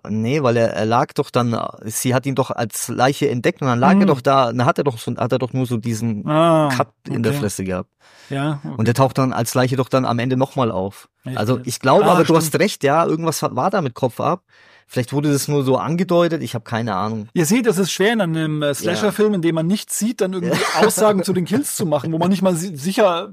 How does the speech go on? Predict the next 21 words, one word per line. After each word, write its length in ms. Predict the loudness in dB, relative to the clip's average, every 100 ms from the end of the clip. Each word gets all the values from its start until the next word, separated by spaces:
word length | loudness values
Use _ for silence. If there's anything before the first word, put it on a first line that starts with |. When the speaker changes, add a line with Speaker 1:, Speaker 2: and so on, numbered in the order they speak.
| -10
Speaker 2:
sagen 300 | 0 2 4
kann, 140 | 2 0
was 100 | 0
da 80 | 0
eigentlich 280 | 0 0 -2
passiert 280 | 0 0 2
ist. 180 | 0
Speaker 1:
Genau, 120 | -2 -6
der 180 | -4 -4
Schnitt 280 | 0 0
ist 120 | 0 -2
schuld. 400 | -6 -8 -14 _ _ _
Speaker 2:
Das 180 | -6 -4
ist, 220 | -4 -2
äh, 260 | -2 -4 -6 -12 -14
Speaker 1:
So. 200 | -6 -2
Speaker 2:
äußerst 300 | 0 0 -4 -2
schwierig. 420 | 0 0 -4 -12 _ _ _ -2
Speaker 1:
Ja, 200 | 2 2
sie, 360 | 2 4 4
äh, 420 | 4 2 2 2